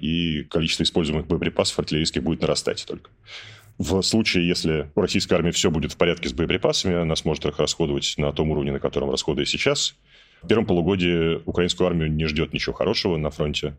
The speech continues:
поскольку мы достоверно знаем, что В С У испытывают дефицит боеприпасов.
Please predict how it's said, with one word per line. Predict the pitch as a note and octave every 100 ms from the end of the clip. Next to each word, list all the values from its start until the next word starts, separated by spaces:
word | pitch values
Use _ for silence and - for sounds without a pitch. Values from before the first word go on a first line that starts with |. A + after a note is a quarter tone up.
| -
поскольку | - - F#2 E2+ D#2+ D#2+ - -
мы | E2 E2 -
достоверно | G#2 - G2+ F2+ E2
знаем, | D#2 G2+ G#2
что | - E2+ E2+ E2 D#2+
В | D#2+
С | F2+
У | F2+
испытывают | - G2 F2+ D#2 D#2 -
дефицит | E2+ - - A2
боеприпасов. | G2+ F2 E2+ E2 - C#2+